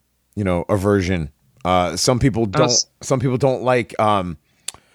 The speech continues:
Speaker 1: what is it? Uh, gizzards and hearts. Like, my mom used to make fry up, like, country style gizzards and hearts, chicken gizzards and whatever, right? And the texture of them can be kind of gristly. And some people don't like that texture. I get that. I, I, I can understand
Speaker 2: Some-
Speaker 1: that.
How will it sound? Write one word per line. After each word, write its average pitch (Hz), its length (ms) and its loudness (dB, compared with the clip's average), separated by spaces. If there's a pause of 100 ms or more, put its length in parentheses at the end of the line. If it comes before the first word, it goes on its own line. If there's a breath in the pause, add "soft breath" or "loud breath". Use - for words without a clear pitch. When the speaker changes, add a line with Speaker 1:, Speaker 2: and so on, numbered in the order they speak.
(340 loud breath)
Speaker 1:
what 147 120 0
is 127 100 0
it? 127 220 -2
Uh, 117 300 2
gizzards 151 440 0
and 143 80 2
hearts. 139 400 -2
Like, 110 180 2
my 120 120 2
mom 123 260 2
used 113 160 -2
to 101 60 -4
make 104 260 0
fry 101 260 2
up, 90 180 -2
like, 90 180 -2 (200)
country 98 320 -2
style 85 320 2
gizzards 85 360 0
and 78 80 -2
hearts, 78 240 -4
chicken 73 440 -2
gizzards 62 320 -4
and 64 100 -4
whatever, 53 260 -4
right? 62 280 0
And 67 260 -2
the 69 40 0
texture 104 380 0
of 92 120 0
them 117 280 0
can 107 220 0
be 98 140 0
kind 92 280 -2
of 92 140 -2
gristly. 101 460 -2 (640 soft breath)
And 82 280 -4
some 92 160 -2
people 95 220 -2
don't 85 200 -2
like 78 200 -6
that 90 180 -2
texture. - 420 -4 (120)
I 87 100 -4
get 90 240 -2
that. 65 220 -12 (360)
I, 82 180 -10
I, 107 140 -2 (100)
I 151 40 0
can 156 120 -2
understand 127 420 0
Speaker 2:
Some- 214 160 0
Speaker 1:
that. 65 220 -14